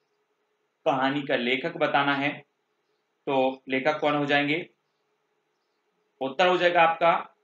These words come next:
यशपाल। यशपाल यानी कि जो विकल्प नंबर आपका डी है वो डी नंबर सही हो जाएगा। ठीक है,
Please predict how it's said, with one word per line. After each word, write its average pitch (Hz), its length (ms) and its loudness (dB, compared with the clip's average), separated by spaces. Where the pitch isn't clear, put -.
यशपाल। 135 720 4
यशपाल 180 580 0
यानी 165 220 -6
कि 139 100 -12
जो 147 160 -8
विकल्प 143 380 -4
नंबर 147 260 0
आपका 139 280 -2
डी 131 400 -4
है 151 180 0
वो 143 120 -4
डी 131 200 -2
नंबर 127 260 -2
सही 107 220 -8
हो 104 80 -6
जाएगा। 95 280 -8
ठीक 143 180 -8
है, 175 120 0